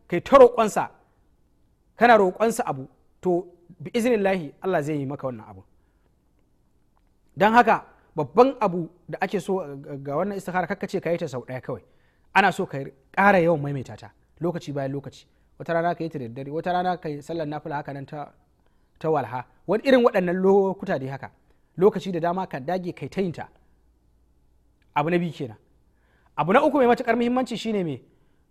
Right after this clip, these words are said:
Wasu suna cewa in mutum ya istikhara zai ga kaza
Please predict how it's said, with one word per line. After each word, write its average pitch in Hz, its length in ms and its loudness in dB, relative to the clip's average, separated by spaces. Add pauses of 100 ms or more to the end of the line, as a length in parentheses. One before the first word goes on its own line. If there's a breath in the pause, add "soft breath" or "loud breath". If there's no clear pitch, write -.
(240)
Wasu 240 260 6
suna 277 220 4
cewa 233 220 6
in 240 100 -2
mutum 220 220 -2
ya 220 80 -2
istikhara 196 520 0 (320)
zai 190 220 4
ga 202 120 0
kaza 190 420 0